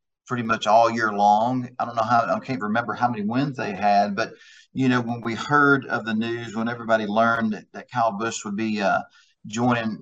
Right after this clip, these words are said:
Richard Childress Racing, man, I just said, "Man, I, you know, you knew, uh, you knew that combination right there was gonna be, it was gonna be incredible." And, and when you married those two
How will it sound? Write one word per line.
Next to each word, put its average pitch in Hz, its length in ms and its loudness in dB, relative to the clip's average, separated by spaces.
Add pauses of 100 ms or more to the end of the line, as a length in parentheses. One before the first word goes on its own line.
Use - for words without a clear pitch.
Richard 120 280 -4
Childress 120 400 -2
Racing, 113 500 0
man, 104 280 -2
I 107 100 4
just 110 260 -4
said, 110 160 -6
"Man, 110 300 2
I, 92 180 -2
you 113 160 -4
know, 104 300 -4 (400)
you 123 260 0
knew, 127 920 2
uh, 98 560 4
you 117 160 -10
knew 120 460 -2
that 143 280 0
combination 131 800 2
right 101 320 0
there 104 300 -4
was 104 180 -6
gonna 107 300 -2
be, 101 380 -4 (520)
it 120 100 -6
was 104 140 -6
gonna 117 300 -2
be 110 320 -4
incredible." 101 640 0
And, 110 300 -4
and 110 160 -4
when 110 100 -2
you 110 100 -4
married 143 420 0
those 135 340 2
two 131 440 -2